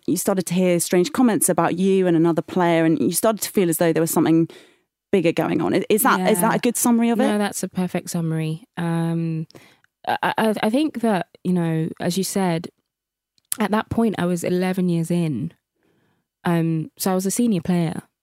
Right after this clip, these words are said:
Speaker 2: and somebody that, you know, for me have felt like I was very important to the journey of where the women's team had gone. I sort of was always somebody that used my voice to try and improve standards for the women's game, not just for myself, but for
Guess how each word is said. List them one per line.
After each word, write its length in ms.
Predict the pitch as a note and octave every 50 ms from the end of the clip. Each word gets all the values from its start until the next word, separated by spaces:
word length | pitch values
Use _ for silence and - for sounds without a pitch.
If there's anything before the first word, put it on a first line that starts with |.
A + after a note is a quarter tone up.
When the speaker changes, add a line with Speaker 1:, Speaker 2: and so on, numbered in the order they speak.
| _ _ -
Speaker 2:
and 160 | F3 E3 D#3+
somebody 400 | - F3 E3+ E3+ E3 E3 E3 D#3+
that, 160 | E3+ D#3+ - - _ _ _ _
you 100 | - E3+
know, 180 | D#3 D#3 - -
for 160 | - - E3+
me 320 | E3+ E3+ F3+ F#3 F3+ F3
have 80 | E3+ E3
felt 640 | - - - - E3 D#3+ D#3+ - - - - - - _ _ _ _ _ _ _ _ -
like 240 | - F3 E3+ D#3+ - -
I 60 | -
was 160 | E3+ E3 D#3+
very 300 | - - F3 E3+ E3 E3
important 640 | D#3+ D#3+ D3+ - - E3+ E3 - - F3+ D#3 - - -
to 80 | -
the 140 | E3 E3 D#3+
journey 480 | E3 - E3+ D#3+ D#3+ D#3+ D#3+ D#3+ D#3 D#3
of 160 | D3+ - -
where 160 | D#3+ D#3 D#3
the 100 | D#3 D#3
women's 280 | D#3 D#3 D#3 D#3 - -
team 200 | - D#3 D#3 D#3
had 140 | D3+ -
gone. 440 | - - D#3+ D#3+ D#3+ D#3+ D#3+ D#3+ E3 - _ _ _ _ _ _ _ -
I 40 |
sort 240 | D#3+ - - F3 D3+
of 80 | E3 E3
was 120 | E3+ E3
always 540 | F3 E3+ E3+ F3 E3+ E3 E3 D#3+ D#3+ D#3+ D#3+
somebody 340 | - - E3 E3 D#3+ - D#3
that 120 | - -
used 280 | - - D#3+ E3 E3+ -
my 160 | F3 D#3 D3+
voice 440 | D3+ D#3 E3 D#3 D#3+ F3 F#3 F3+ -
to 80 | -
try 240 | F#3 - - F3 E3
and 100 | D#3+ D#3+
improve 640 | D#3 D#3 - - - E3 E3 D#3+ D#3+ D#3+ D#3+ - _ _ _ _ _ _ _
standards 560 | - - - D#3+ D#3 D#3 D#3+ D#3+ D#3+ - -
for 80 | - D#3+
the 80 | D#3+
women's 320 | D#3+ D#3+ D#3+ D#3 D#3 - -
game, 440 | - D#3 D#3 D#3 D#3 D#3 D#3 D#3 D#3+
not 200 | E3 D#3+ - -
just 200 | - D#3+ - -
for 120 | - D#3+
myself, 420 | D#3 D3 D3+ - D#3 E3 G3 G3 -
but 160 | - - -
for 500 | - - - - D#3+ D#3+ D#3 D#3 D#3 -